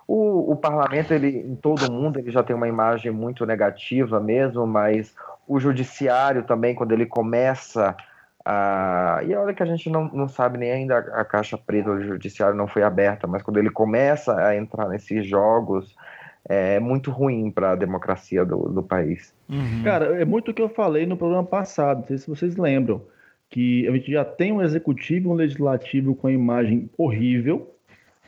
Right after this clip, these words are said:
Speaker 3: e que o judiciário tinha ganhado um status que era perigoso, mas que ainda dava uma certa estabilidade ao processo democrático.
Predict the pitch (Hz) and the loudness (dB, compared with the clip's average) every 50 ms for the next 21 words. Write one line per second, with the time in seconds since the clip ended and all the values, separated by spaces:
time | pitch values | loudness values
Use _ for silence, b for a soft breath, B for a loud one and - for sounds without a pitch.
0 | _ _ _ - 135 131 160 160 156 156 160 165 185 180 - - - 196 165 151 | _ _ _ -6 -4 -2 0 -2 0 0 -2 -2 -2 -4 -4 -4 -2 0 0 2
1 | 147 156 165 160 160 - - 170 165 156 151 151 151 156 151 143 - - _ - | 2 2 2 0 0 0 0 0 2 2 2 0 0 -2 -4 -4 -6 -8 _ 0
2 | 120 113 110 110 - - - _ - 175 214 220 214 - - 151 151 147 131 123 | 0 2 0 -2 -4 -10 -14 _ -2 0 0 0 0 0 0 2 2 0 0 0
3 | 127 131 147 170 180 185 202 196 214 214 196 - - 208 214 214 220 208 180 175 | 2 2 2 2 0 0 0 0 0 0 -2 0 0 0 2 2 0 2 2 0
4 | 175 180 180 185 190 190 180 - 180 185 - - - - 190 185 185 190 208 185 | 0 2 0 0 0 2 2 2 0 0 -2 -4 -2 0 0 0 0 -2 -2 -2
5 | 156 151 143 156 170 180 - - 220 226 - - 196 190 170 - 208 190 214 294 | 0 0 2 2 0 0 -2 -2 -2 -2 -2 -2 -2 -2 0 0 0 0 0 0
6 | - 349 320 214 170 147 139 - - - | 0 0 0 2 0 0 -2 -4 -10 -14